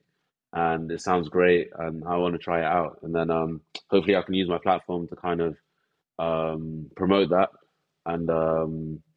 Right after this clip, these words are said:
you know, definitely, like, collaborate with other artists. Um, so I've had, like, a few artists come to me, like, producers saying, "Oh, like, do you wanna come and work with me?" Um, because, like,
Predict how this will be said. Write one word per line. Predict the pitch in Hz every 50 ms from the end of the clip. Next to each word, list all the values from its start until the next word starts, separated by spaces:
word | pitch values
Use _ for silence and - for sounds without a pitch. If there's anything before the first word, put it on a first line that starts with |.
| _ _
you | - 85
know, | 85 85 82
definitely, | - 98 95 - 104 95 92
like, | 87 87 85 82 -
collaborate | - 90 98 98 95 85 85 98 98 92 87
with | 90 85
other | 90 85 82 78
artists. | 85 92 92 90 - _ 95 92 87 - _ _ _ _ _ _ _ _ _ _ _
Um, | - 87 87
so | 85 - 92 87
I've | 82
had, | 90 95 92
like, | 87 87 87 87 -
a | 92
few | - - 95 92
artists | 92 92 87 87 87 -
come | - 95 90 85
to | - 92
me, | 90 90 90 90 87 87
like, | 85 82 82 73 -
producers | - 87 - 92 92 85 - 90 80
saying, | - 90 87 90 87 - _ _ _ _ -
"Oh, | 85
like, | 82 78 76 71 - _ _ _ _ _ _ _ _ _ _ - - 80
do | 78 90
you | 90 87
wanna | 87 87 85
come | - - 92 87
and | 87 87
work | 87 87 87 85 -
with | 87 78
me?" | 87 85 85 85 85
Um, | 82 80 80 78 78 80 80
because, | 78 - - - 90 85 73 -
like, | 78 78